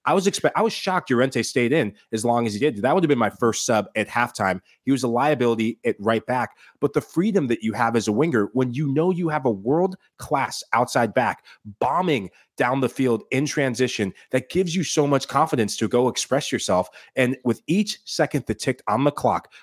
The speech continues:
with each minute that advanced, you could see Morocco growing in confidence. And they, they, they would have known Spain's record. And Ian, I know you have this stat. Spain's record is woeful in penalty kicks at the fifa World Cup. And now they've hit a new milestone in being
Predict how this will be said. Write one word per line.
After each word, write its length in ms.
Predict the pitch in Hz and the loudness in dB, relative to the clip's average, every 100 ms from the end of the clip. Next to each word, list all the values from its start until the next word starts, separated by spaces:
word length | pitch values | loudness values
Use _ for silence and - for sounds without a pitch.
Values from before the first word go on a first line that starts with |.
| _ | _
with 120 | 117 | 0
each 200 | 131 123 | 0 0
minute 300 | 143 170 151 | -2 0 0
that 100 | 117 | 0
advanced, 480 | 107 92 135 98 - _ - | -2 0 0 0 -6 _ -6
you 100 | 117 | -2
could 140 | 131 | -2
see 160 | - 139 | 0 0
Morocco 580 | 120 120 123 139 131 - | 2 2 2 0 -2 -6
growing 380 | - 113 147 156 | -2 0 2 0
in 100 | 135 | -2
confidence. 560 | 123 120 110 95 87 - - _ | 0 -2 0 -4 -4 -10 -20 _
And 220 | 131 120 | 0 0
they, 240 | 139 185 180 | 0 0 0
they, 200 | 135 175 | 0 0
they 200 | 113 123 | 0 -2
would 160 | 175 185 | 2 2
have 140 | 147 | 2
known 260 | 123 165 101 | 2 2 0
Spain's 400 | - 127 127 104 | -4 -2 -2 0
record. 340 | 135 - 92 - - - | -2 0 -2 -2 -10 -2
And 100 | 139 | 0
Ian, 140 | 139 | 2
I 100 | 139 | 2
know 120 | 147 | 2
you 200 | 120 147 | 2 0
have 220 | 127 98 | 0 0
this 160 | 92 - | -2 -2
stat. 240 | 101 92 - - - | 0 -2 -2 -18 -12
Spain's 360 | - 156 175 | -2 0 2
record 280 | 139 127 117 | 0 0 0
is 140 | 101 | 0
woeful 680 | 101 123 175 180 - 90 - _ - | -4 -2 0 0 0 -2 -2 _ -4
in 140 | 113 | -4
penalty 360 | - 139 123 101 | 0 0 2 -2
kicks 340 | - 95 - - _ | -2 -4 -4 -16 _
at 160 | 127 135 - | -2 0 0
the 80 | |
fifa 340 | 120 123 110 107 | 0 0 0 2
World 260 | 104 101 | 2 0
Cup. 280 | - 151 - - _ | 0 -2 -2 -18 _
And 140 | 113 | 0
now 180 | 123 160 | 2 2
they've 220 | 147 143 | 2 0
hit 120 | 120 131 | 0 0
a 60 | |
new 160 | 113 117 | 2 2
milestone 540 | 117 151 - 101 95 - _ | 2 0 2 0 0 -6 _
in 140 | 117 | -4
being 320 | 107 139 127 | 0 0 0